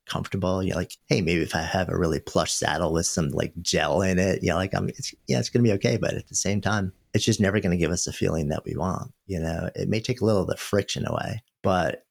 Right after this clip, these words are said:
it's never gonna drop us into that place where we feel like we're actually doing the thing we're here to do. And that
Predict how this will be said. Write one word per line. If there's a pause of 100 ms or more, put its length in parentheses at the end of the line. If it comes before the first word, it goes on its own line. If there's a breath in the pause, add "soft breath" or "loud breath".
it's
never
gonna
drop
us
into
that
place
where
we
feel
like
we're
actually (200)
doing
the
thing
we're
here
to
do.
And
that